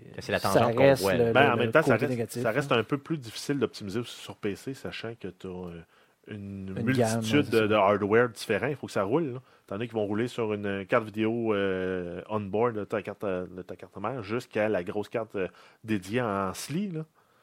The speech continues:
Speaker 3: Mais
Speaker 1: Il y a
Speaker 3: faut que ça
Speaker 1: beaucoup
Speaker 3: roule
Speaker 1: plus de
Speaker 3: sur,
Speaker 1: tests, là,
Speaker 3: faut
Speaker 1: à
Speaker 3: que ça
Speaker 1: faire.
Speaker 3: roule sur une fraction de ce monde-là au minimum. Puis après ça, t'as des combinaisons, change la carte mère, change, euh,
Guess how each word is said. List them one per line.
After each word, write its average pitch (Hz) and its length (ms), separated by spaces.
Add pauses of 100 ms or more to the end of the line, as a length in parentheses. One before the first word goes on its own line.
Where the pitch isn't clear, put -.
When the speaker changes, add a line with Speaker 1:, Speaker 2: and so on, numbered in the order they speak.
(220)
Speaker 3:
Mais 98 60
Speaker 1:
Il - 0
y - 20
a - 0
Speaker 3:
faut 98 80
que 92 80
ça 101 80
Speaker 1:
beaucoup 110 120
Speaker 3:
roule 170 100
Speaker 1:
plus 92 160
de 95 80
Speaker 3:
sur, - 100
Speaker 1:
tests, - 320
là, 85 80
Speaker 3:
faut 85 60
Speaker 1:
à - 20
Speaker 3:
que - 60
ça 127 100
Speaker 1:
faire. 113 80
Speaker 3:
roule 160 340
sur 131 680
une 110 160
fraction - 380
de 127 40
ce 120 80
monde-là 110 280
au 120 120
minimum. 110 500 (460)
Puis 98 380
après 98 160
ça, 123 80
t'as 117 60
des 107 80
combinaisons, 104 520
change 117 240
la 113 80
carte 107 220
mère, 110 320
change, 107 420
euh, 92 140